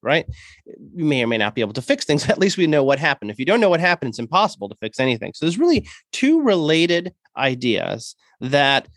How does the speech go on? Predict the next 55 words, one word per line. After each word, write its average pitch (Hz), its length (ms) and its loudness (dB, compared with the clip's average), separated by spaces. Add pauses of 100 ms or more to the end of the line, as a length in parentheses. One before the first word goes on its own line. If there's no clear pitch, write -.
(120)
come 202 220 2
to 202 100 -2
this, 160 240 -2
to - 180 -12
the 143 80 0
same 147 260 2
point 139 340 0
of 120 100 -4
trying 143 260 2
to 127 60 0
figure 123 380 -2
out 113 260 2
what 120 140 -2
happened 101 420 -6
or 98 100 -6
what, 101 240 -6
when 107 160 -4
things 110 240 -4
go 101 120 -6
wrong. 92 320 -6
The - 60 -8
first 233 280 0
thing 139 200 0
is 117 80 -6
that 127 180 0
we 127 80 -4
need, 202 320 2 (140)
systems 190 380 0
need 170 260 2
to 151 60 -4
be 135 120 0
auditable. 123 580 -2 (320)
Like, 151 120 0
that's 160 180 0
just 214 240 0
the, 151 240 2 (300)
the 147 140 -6
fact 160 260 0
that 160 80 -4
the 131 80 -2
systems 139 300 0
just 131 140 -6
have 156 320 0
to 147 100 0
have 123 220 -2
some 147 240 0
ability 117 640 0 (220)
to - 100 -10
be 131 120 -2
auditable. 98 500 -2
If - 100 -6
they're 160 120 2
not 190 280 2
auditable, 135 560 0
then 123 240 -2